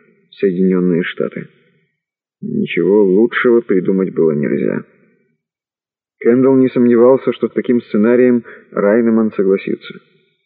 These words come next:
Уолтера с Эрихом роднило редкое достоинство, умение трезво оценивать обстановку. Свонсон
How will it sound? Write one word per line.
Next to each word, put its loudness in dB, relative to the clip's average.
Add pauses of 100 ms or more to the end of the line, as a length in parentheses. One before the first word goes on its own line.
(640)
Уолтера 4
с -6
Эрихом 2
роднило 2
редкое 2
достоинство, -2
умение 0
трезво 2
оценивать -2
обстановку. -8 (1120)
Свонсон 0